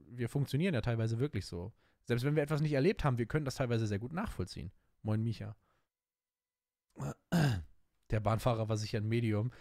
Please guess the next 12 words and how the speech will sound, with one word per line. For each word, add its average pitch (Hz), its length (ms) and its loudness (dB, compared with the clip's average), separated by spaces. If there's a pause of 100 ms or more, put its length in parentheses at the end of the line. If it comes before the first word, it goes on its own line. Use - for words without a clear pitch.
(280)
<laughs> - 460 4
Der 139 100 8
Bahnfahrer 156 500 8
war 156 120 6
die 143 120 2
Oma 139 280 4
von 131 180 0
vorhin. 135 400 2 (480)
<laughs> - - 0
Und, 101 400 -2
äh, 92 380 0 (160)
ja, 110 320 -2